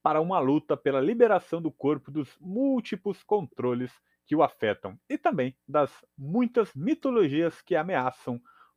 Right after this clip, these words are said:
constituí-lo na contemporaneidade. Então esse aqui foi um resumo de um livro bem crítico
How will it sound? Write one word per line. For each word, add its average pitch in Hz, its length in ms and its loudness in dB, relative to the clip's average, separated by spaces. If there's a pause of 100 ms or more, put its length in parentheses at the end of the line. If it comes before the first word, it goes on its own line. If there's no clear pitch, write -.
constituí-lo 135 1000 0
na 123 200 -4 (280)
contemporaneidade. 135 1300 2 (360)
Então 302 140 4
esse 262 140 -2
aqui 233 160 -4
foi 220 160 0
um 190 120 -2
resumo 151 640 0
de 165 100 -2
um 143 60 -2
livro 143 220 0
bem 165 300 0
crítico - 520 0